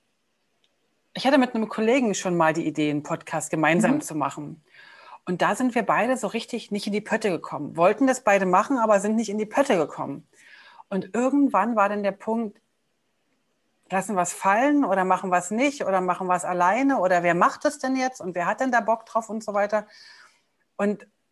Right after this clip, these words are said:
Speaker 1: dann hatte ich tatsächlich gedacht, okay, dann mache ich es halt nicht, wenn, oder wir machen es zusammen oder ich warte oder was auch immer. Das war so ein bisschen in der, in der Luft, schwebte so ein bisschen.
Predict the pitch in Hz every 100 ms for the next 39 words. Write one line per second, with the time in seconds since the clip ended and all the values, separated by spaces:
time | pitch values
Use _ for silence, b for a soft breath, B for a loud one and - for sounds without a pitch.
0 | _ _ _ _ _ _ _ _ _ -
1 | 214 - 240 302 262 262 - 247 208 214
2 | 240 240 220 196 262 262 202 190 190 269
3 | - - - 220 - 202 196 185 208 233
4 | - 180 208 302 208 196 190 - 190 294
5 | 247 208 202 202 196 220 277 277 B B
6 | B - 190 214 220 208 220 190 196 180
7 | 170 185 175 208 - - 214 214 240 233
8 | - 247